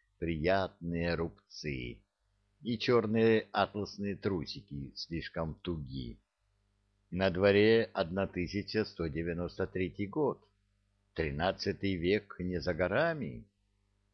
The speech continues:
Шериф надеется, что со временем его половая жизнь улучшится. "Смотрите, улика!" Он указывает на склянку, лежащую под копытами.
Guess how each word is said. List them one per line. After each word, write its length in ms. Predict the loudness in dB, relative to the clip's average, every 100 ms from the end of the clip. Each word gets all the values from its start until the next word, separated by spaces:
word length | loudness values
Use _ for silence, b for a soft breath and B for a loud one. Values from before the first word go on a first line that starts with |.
| _ -12 -4
Шериф 440 | 2 2 2 0
надеется, 920 | -2 -2 0 2 0 -2 -4 -4 -4
что 200 | -4 -6
со 160 | -4 -4
временем 640 | -2 -2 -2 -4 -6 -8 _ _ _ _
его 380 | -6 -2 0 0
половая 540 | 2 2 2 2 2 0
жизнь 500 | 0 -2 -4 -8 -6
улучшится. 1160 | -4 -2 -4 -6 -10 -14 -16 -18 -12 -12 -12 -16 _ _ _ _ _ _ _ _ -14
"Смотрите, 1000 | -12 -4 -2 -2 -2 -2 -2 0 -2 -4 _ _ _ -2
улика!" 840 | 0 2 2 0 -2 0 0 0 -10 _ _ _ _ _ _ _ _
Он 260 | 4 4 4
указывает 640 | 2 4 4 2 -2 -2
на 140 | -4
склянку, 720 | -4 -2 0 0 0 -4 -4 -2
лежащую 720 | 0 0 2 0 0 -2 -6
под 200 | -4 -4
копытами. 680 | -2 -4 -4 -4 -4 -6